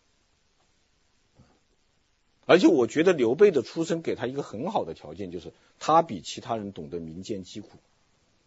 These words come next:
他这个从小执席子卖草鞋的那个生涯，我觉得是很重要的。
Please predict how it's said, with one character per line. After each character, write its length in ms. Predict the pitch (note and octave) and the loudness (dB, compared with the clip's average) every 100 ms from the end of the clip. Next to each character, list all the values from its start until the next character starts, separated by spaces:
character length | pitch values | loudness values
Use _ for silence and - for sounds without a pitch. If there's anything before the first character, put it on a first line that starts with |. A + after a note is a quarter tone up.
| _ _ _ _ _ _ | _ _ _ _ _ _
他 160 | - | 0
这 120 | C#3+ D#3+ | 2 2
个 120 | C3+ | 0
从 260 | - G#2+ | -2 -4
小 240 | C#3+ G#2+ E2+ | 2 2 0
执 360 | - G2 B2+ D#3 | -6 -8 -4 -2
席 560 | - - - F2 C#3 | -2 -6 -10 -8 -6
子 260 | D3 G#2+ F2+ | -6 -8 -6
卖 260 | B2 D3 | 0 2
草 280 | A#2+ - E2+ | 0 -2 -8
鞋 320 | D#2 - D2+ | -8 -10 -8
的 80 | A#2+ | -6
那 160 | D3+ C3+ | -4 -4
个 80 | F#2+ | -6
生 220 | - C3 | -8 -6
涯， 240 | B2 D2+ | -6 -8
我 120 | D#2 | -12
觉 160 | C2+ E2 | -16 -18
得 140 | D#2+ | -18
是 120 | E2 - | -18 -20
很 200 | - - | -20 -14
重 240 | A2 A2+ | -10 -10
要 80 | D2 | -12
的。 120 | - | -16